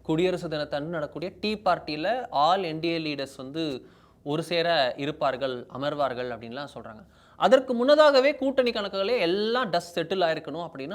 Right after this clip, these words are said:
அமித்ஷா டார்கெட் வச்சிருக்காருன்றாங்க. அதற்கான நகர்வுகள் லைட்டா தெரியுது. But இந்த வேகம் பத்துமா? இருபத்தாறுக்குள்ள எல்லாம் ரெடி ஆயிருமா?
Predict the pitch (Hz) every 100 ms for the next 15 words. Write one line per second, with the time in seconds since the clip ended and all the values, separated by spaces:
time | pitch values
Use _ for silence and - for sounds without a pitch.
0 | 180 170 - 143 143 143 147 170 160 117
1 | 123 123 120 123 113 107 - _ _ _
2 | - 190 226 220 196 190 269 330 302 269
3 | 311 - 147 165 202 302 311 330 294 208
4 | 160 170 - 156 208 208 196 185 170 233
5 | 285 254 196 185 247 180 202 185 160 208
6 | 214 214 196 190 208 185 185 160 170 190
7 | 170 156 196